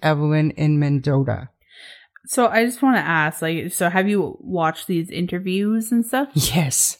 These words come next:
Speaker 2: Is she, is she a woman looking for her daughter?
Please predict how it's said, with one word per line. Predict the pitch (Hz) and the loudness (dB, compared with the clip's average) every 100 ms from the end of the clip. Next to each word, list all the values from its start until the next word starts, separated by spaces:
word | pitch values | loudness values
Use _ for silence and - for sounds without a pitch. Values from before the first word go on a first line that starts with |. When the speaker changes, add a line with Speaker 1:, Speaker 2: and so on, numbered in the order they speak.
| _ | _
Speaker 2:
Is | 240 247 247 | 2 4 4
she, | - - 226 214 208 208 202 _ _ _ _ | 0 2 2 2 2 0 -2 _ _ _ _
is | 226 | -2
she | 220 - 233 226 | -2 0 4 4
a | - | 2
woman | 202 185 185 190 | 0 2 4 4
looking | 175 165 196 185 | 2 0 0 0
for | 160 | -2
her | 170 170 | -2 -2
daughter? | 165 131 151 196 311 370 | -2 -4 0 0 0 -2